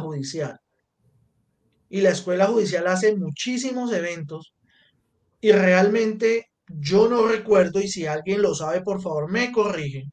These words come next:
yo no recuerdo que haber visto el primer evento que diga, "Oiga, vamos a hablar de facturación electrónica". Ahora, sí, claro, ellos tienen el deber de investigar, de leer y de todo este cuento. Pero además,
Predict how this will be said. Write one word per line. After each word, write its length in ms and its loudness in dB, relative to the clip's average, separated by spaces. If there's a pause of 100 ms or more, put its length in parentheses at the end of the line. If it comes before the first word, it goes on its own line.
(600)
yo 200 -4
no 80 -2
recuerdo 560 2
que 340 -6 (100)
haber 300 -4
visto 300 -4
el 120 -2
primer 360 -4
evento 440 -2
que 120 -6
diga, 320 -6
"Oiga, 340 2 (460)
vamos 300 -2
a 80 6
hablar 200 2
de 100 -4
facturación 640 -6
electrónica". 720 -6 (1160)
Ahora, 540 6
sí, 220 -4
claro, 300 0
ellos 260 -4
tienen 340 -2
el 180 -2
deber 420 -6
de 100 -6
investigar, 800 -2
de 140 -6
leer 420 -2
y 80 -2
de 160 -6
todo 200 -6
este 240 -10
cuento. 420 -4 (720)
Pero 260 10
además, 600 2